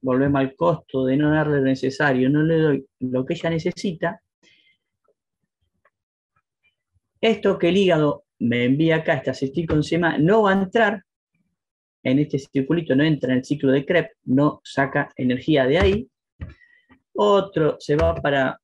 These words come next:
otro lado, otro proceso, este, bioquímico, me forma acetoacetato, betilosobutirato,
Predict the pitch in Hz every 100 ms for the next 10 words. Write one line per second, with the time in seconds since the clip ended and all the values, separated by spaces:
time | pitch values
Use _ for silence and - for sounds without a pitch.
0 | - 165 165 175 190 175 165 170 - _
1 | _ _ _ _ - 180 190 - 147 135
2 | _ _ - 135 135 156 - 139 143 151
3 | 190 190 226 196 180 175 160 170 - _
4 | - 135 135 151 143 139 135 - _ _
5 | - 120 - 135 131 - 160 175 170 156
6 | - 135 135 135 131 131 131 156 156 -
7 | -